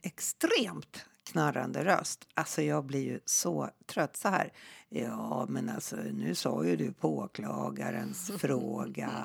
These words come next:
Speaker 1: att, ehm, eh," ja,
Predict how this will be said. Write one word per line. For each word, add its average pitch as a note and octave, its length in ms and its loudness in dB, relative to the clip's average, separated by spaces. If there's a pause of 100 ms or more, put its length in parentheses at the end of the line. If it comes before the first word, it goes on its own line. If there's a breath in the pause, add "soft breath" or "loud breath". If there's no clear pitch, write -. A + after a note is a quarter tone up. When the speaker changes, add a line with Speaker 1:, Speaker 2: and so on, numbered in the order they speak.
(240)
Speaker 1:
att, - 600 -6
ehm, - 640 -4 (220)
eh," A#2+ 1000 -2 (580 loud breath)
ja, D4 240 12